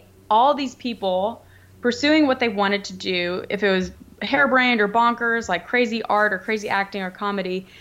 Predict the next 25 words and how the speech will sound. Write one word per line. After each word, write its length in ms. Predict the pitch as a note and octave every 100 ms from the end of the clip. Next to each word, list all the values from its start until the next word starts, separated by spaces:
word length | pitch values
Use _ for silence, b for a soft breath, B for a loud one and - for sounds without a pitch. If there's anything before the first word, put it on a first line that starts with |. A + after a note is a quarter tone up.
| B B B
And 120 | C4+
even 200 | D4 G#4 B4+
if 100 | B4+
they 80 | G#4
weren't 260 | E4+ F4+ E4
that 160 | D#4+
great, 320 | A#3 C#4 D#4
they 100 | G#3
were 120 | A#3+ D4+
still 220 | - D4
successful, 800 | C#4+ G#3+ - D#4 D#4+ - D#3 -
which 360 | A3+ A3+ - -
that 180 | A3+ A#3
doesn't 220 | D4 D4
sound 320 | C#4 C4 C#4+
super 280 | - - G3
inspiring. 640 | F#3 - F#3 F3+ F3+ F#3+
But 260 | F#3+ - -
for 100 | A3
someone 360 | - C4 C#4 B3
like 220 | G3 F#3+
me, 460 | G#3+ C#4 C#4+ A3 G3
I 160 | G#3+
was 140 | A#3 A#3+
still, 680 | - - A3+ G#3 G3+ G3